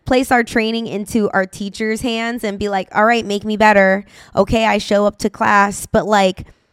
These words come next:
it's more than just showing up to class, right? Um, this episode's for my athletes too. Like, how many times you guys, okay,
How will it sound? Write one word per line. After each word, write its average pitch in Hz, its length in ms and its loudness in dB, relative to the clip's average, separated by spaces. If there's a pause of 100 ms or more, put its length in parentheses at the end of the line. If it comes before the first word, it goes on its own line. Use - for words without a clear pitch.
(320)
it's 220 280 -2
more 247 280 2
than 269 120 -2
just 240 220 0
showing 202 340 2
up 190 120 -8
to 190 100 -4
class, - 400 -6
right? 196 400 2
Um, 185 560 0 (160)
this 240 160 2
episode's 247 340 0
for 254 120 -6
my 247 120 0
athletes - 600 0
too. 294 140 2
Like, 202 240 -2 (440)
how 262 140 2
many 285 100 -2
times 277 260 0
you 254 120 2
guys, 247 260 2 (100)
okay, 240 300 0